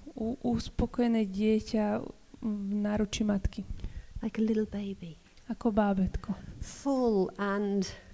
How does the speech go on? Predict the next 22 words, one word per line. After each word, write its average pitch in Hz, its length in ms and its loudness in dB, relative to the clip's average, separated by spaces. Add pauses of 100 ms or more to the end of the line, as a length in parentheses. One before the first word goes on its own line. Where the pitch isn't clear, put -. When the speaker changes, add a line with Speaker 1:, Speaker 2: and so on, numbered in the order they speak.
(100)
Speaker 2:
content. - 1120 0
Speaker 1:
Plné 247 720 4
a 208 240 -2
spokojné. 196 960 -4
Speaker 2:
My 214 160 6
daughter 233 320 6
describes 185 560 0
it 165 80 2
like 175 160 2
milk 196 480 4
drunk. 165 560 4 (540)
Speaker 1:
<laughs> 233 320 6
Moja 233 260 4
dcéra 220 400 2
to 214 160 0
nazýva, 208 480 0
že 208 160 0
s-, - 300 -4
je 226 340 0
to, 208 240 2 (480)
um, 196 540 0 (420)
um, 196 460 0